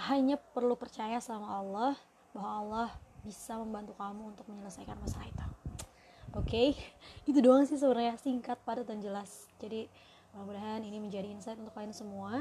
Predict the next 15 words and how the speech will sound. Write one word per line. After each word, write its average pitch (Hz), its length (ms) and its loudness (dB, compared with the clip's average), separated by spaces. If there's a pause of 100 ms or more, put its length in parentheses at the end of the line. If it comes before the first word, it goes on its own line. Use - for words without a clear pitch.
Jangan 214 260 0
sampai, 202 540 -4 (580)
uh, 208 200 -10
putus - 200 -12
asa 226 200 -8
lagi 247 460 2 (180)
terhadap 202 340 -10
masalah 208 500 -8 (200)
yang 220 180 -10
menimpa 202 400 -10
kalian. 196 460 -10 (580)
Semangat 190 400 -8
terus, 262 1040 2 (720)
uh, 196 460 -10
tetap, - 320 -10